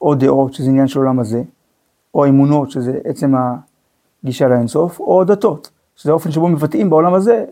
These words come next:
את הצד האמוני, ולמרות כל החילוקים של הגזעים והאקלימים, כי זה גם יוצר שינויים באופי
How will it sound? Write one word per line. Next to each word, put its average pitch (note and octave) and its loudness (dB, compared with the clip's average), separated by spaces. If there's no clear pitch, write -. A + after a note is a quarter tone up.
את D#3+ -8
הצד - -4
האמוני, A#2+ -2
ולמרות D#3+ 2
כל E3+ 0
החילוקים D3+ -2
של C3+ -6
הגזעים C3 -2
והאקלימים, A#2+ -2
כי C3+ -6
זה C3 0
גם G#3 2
יוצר A3 -2
שינויים E3 -2
באופי D3 0